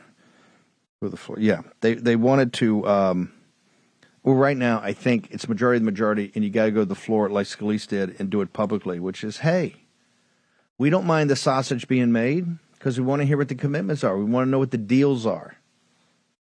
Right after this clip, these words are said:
No longer playing the game of the cartel. New rules. They don't like it. "Oh, this is messy. You, we gotta come together 'cause you gotta put out a, uh, you gotta put out a, a resolution on Israel." No.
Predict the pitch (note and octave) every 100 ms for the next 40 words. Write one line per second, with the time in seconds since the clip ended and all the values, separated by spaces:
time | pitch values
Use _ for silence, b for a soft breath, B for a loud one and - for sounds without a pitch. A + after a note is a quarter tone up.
0 | _ _ _ B2+ D3 D#3 D#3 C#3 B2 D3+
1 | D3 C3+ A#2 C3 B2 A2 B2 A2 - C3
2 | B2+ D#3 D3+ C#3+ C3+ B2 - - _ _
3 | _ _ _ _ A2 B2 B2+ B2 B2 A2
4 | - _ _ _ _ _ - A2 B2 B2
5 | G#2+ G2+ A2+ - B2 A#2 G#2+ G2+ G#2 B
6 | B _ G2 B2 B2+ C3 A#2 G#2 A#2 A2+
7 | A2+ G2 F#2+ A2 A2+ A#2+ A2 G#2 G2+ G2+
8 | G2 F#2+ G#2+ G#2 - A2+ G#2 G2+ - G2+
9 | G2 A2+ A2 G#2+ A2 G#2+ A2+ G#2 G#2+ -
10 | b b b b b b - A2 A#2 A2+
11 | A#2 A2 G#2 E2